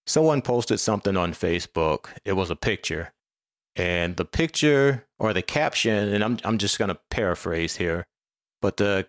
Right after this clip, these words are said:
caption read something along the lines of,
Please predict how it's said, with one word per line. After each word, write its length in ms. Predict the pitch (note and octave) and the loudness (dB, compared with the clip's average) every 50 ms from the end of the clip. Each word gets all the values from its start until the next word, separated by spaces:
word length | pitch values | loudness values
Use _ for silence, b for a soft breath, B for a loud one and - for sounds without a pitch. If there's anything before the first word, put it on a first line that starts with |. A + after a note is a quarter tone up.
| _ | _
caption 720 | - - D#3 - E3 - - D3+ D3 C#3 C3+ C#3 C3+ A#2+ A2+ _ _ _ _ _ - _ | 0 0 0 0 0 0 2 2 2 4 4 2 0 -2 -4 _ _ _ _ _ -12 _
read 280 | A2+ A2+ A2+ A2+ A2 | 0 2 4 4 2
something 320 | - - A#2 A2 A2 G#2+ G#2+ | 2 0 0 0 2 2 2
along 320 | G2+ G2+ G2+ G2 F#2+ G2 | 2 4 4 4 2 2
the 80 | F#2 F2+ | 0 0
lines 420 | F#2 F#2 F#2 F#2 F2+ F2+ F2+ F2 - | 0 0 0 0 0 -2 -2 -4 -4
of, 460 | - F#2 F2+ E2+ F2 E2+ E2 E2+ | -2 0 2 2 2 2 0 -2